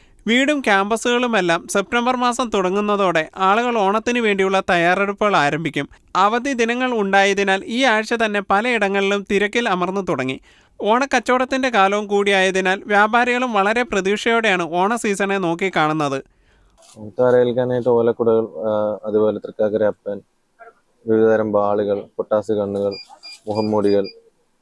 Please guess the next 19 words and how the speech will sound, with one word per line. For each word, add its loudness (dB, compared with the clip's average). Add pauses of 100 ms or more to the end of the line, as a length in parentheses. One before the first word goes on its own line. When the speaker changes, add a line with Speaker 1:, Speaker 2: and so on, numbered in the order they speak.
(380)
Speaker 2:
അങ്ങനെയുള്ള -2
ഐറ്റംസ് -2
എല്ലാം -6 (300)
വന്നിട്ടുണ്ട്. -8 (600)
പിന്നെ -2
നേരത്തെ -2
പ്ലാസ്റ്റിക് -2
പായായിരുന്നു, 2
ആദ്യം 0
നമ്മൾ -2
പുൽപ്പായിലായിരുന്നു 0
ഇരുന്നുകൊണ്ടിരുന്നത്. -10 (100)
പിന്നെ -6
പ്ലാസ്റ്റിക് -2
പായ 4
ഇപ്പം -2
വീണ്ടും -2
പുൽപ്പാകളെല്ലാം 0 (120)
മാർക്കറ്റിൽ -6